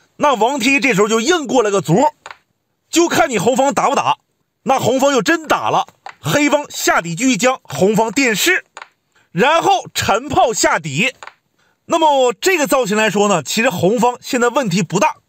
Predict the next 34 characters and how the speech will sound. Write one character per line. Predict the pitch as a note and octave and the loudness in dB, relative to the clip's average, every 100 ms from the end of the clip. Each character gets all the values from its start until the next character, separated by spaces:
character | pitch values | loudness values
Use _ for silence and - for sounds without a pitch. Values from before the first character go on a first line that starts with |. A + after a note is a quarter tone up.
| _ _ _ _ | _ _ _ _
但 | D#4 | 0
是 | D4 | 0
下 | C#4 - F4 | -4 -2 0
一 | B3+ | 0
招 | B3 | 0
棋 | B3 - A#3 - | 0 -2 -4 -6
他 | - C4+ | -2 -2
走 | - F#3+ C#3 | 0 -2 0
出 | |
一 | G3+ | -2
个 | A#3 | 0
败 | - B3+ | 0 -2
招， | F3+ C#4 - _ _ _ _ - | 0 -2 -4 _ _ _ _ -4
他 | - C#4+ | 0 0
选 | F#3+ | 0
择 | C#3 | -2
电 | D#3+ C4 | 0 0
象 | G#3 F4 D4 | 2 2 0
了。 | C#3 - - - _ _ _ _ _ | -4 -8 -20 -20 _ _ _ _ _
这 | - | -2
里 | F4 | 0
红 | D3+ C4+ D4 | 0 0 2
方 | D4+ D4 | 0 0
正 | - F#4 A3+ | 0 0 0
确 | G#3 | 0
走 | G3 F3 | 2 0
法 | B2+ - _ - | -2 -4 _ -4
应 | C4+ | 0
该 | C#4+ | 0
是 | C4+ C4 E3 - | 0 -2 -4 -6
平 | - - G3+ | -4 -2 0
一 | B3+ | 0
步 | A3+ G#3+ | 0 0
车， | A#3+ | 0